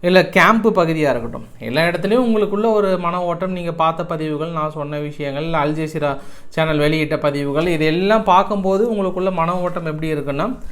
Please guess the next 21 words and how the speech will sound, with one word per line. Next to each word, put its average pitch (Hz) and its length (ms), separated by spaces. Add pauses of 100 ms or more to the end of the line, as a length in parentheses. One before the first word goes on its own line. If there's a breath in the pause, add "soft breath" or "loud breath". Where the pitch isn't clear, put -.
(260 loud breath)
மக்கள் 214 460
உணவு 190 380
இல்லாம 190 640 (100)
கஷ்டப்பட்டு 180 760
டென்ட்டுக்குள்ள 185 440
ஒரு 170 140
பகுதியில் 156 340
வாழ்றாங்க. 139 560
எல்லா 170 340
இடத்துலயும் 185 520
இந்த 180 160
பக்கம் 185 240
அந்த 175 140
பக்கம் 175 240
ஷூட் 190 220
பண்ணிட்டு 170 280
இருக்காங்க, 160 340
இந்த 165 140
பக்கம் 160 240
போயிட்டு 156 280
இருக்காங்க. 147 440